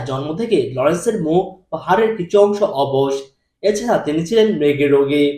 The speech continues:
সেজন্য শারীরিক অবস্থা বিবেচনায় কোম্পানি তাকে চলনসই একটি পদে পদায়ন করে। খ্যাতনামা এই প্রতিষ্ঠানে সেক্রেটারি হিসেবে এবং এইচআর বিভাগে কাজ করেন বদলি হওয়ার আগ পর্যন্ত। দুই হাজার দুই সালে অন্য একটি অফিসে বদলি করা হয়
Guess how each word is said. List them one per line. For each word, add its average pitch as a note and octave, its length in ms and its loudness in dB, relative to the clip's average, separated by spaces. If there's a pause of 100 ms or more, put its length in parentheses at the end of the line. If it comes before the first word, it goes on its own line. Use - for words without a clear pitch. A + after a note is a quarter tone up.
(340)
সেজন্য A3+ 400 0
শারীরিক F3+ 400 4 (100)
অবস্থা F#3+ 260 -2
বিবেচনায় G#3+ 580 0
কোম্পানি D3 400 -2 (320)
তাকে G#3 260 -4
চলনসই D3 500 4
একটি G#3+ 240 -2
পদে G#3+ 240 2 (220)
পদায়ন C#3+ 360 2 (100)
করে। D3 260 6 (580)
খ্যাতনামা A#3+ 400 -2
এই C3+ 140 -2
প্রতিষ্ঠানে E3+ 520 -4
সেক্রেটারি D3 460 -4
হিসেবে A3 380 0 (340)
এবং F#3+ 180 4 (240)
এইচআর F3 380 4
বিভাগে A3 280 2 (100)
কাজ C3+ 160 -2 (100)
করেন G#3+ 180 6 (220)
বদলি D3 260 2
হওয়ার G3+ 220 6 (100)
আগ C#3+ 80 -4 (100)
পর্যন্ত। C#3 440 -4 (680)
দুই F3+ 160 2
হাজার C#4 320 4
দুই D#3 160 2
সালে A3 260 4 (300)
অন্য E3+ 160 -2 (120)
একটি F3 120 -2
অফিসে F#3+ 360 0
বদলি C#3 300 0
করা D3+ 240 2
হয় A3 180 2